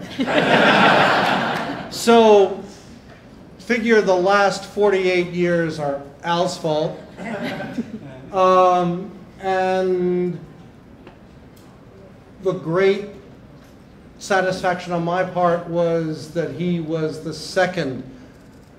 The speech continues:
uh, eminence, well, the first eminence, the second person to be invited into the archives.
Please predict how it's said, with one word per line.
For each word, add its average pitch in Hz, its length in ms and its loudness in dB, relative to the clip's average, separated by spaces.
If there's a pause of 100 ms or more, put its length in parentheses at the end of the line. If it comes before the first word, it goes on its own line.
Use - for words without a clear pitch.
(460)
uh, 147 580 -2 (1400)
eminence, 165 680 -4 (760)
well, 151 180 0
the 131 100 -10
first 214 360 2
eminence, 139 480 -4
the - 100 -14
second 151 440 -6
person 156 460 -6 (640)
to 180 140 -2
be 165 200 0
invited 151 480 -4
into 147 220 -6
the 139 140 -4
archives. 139 680 -8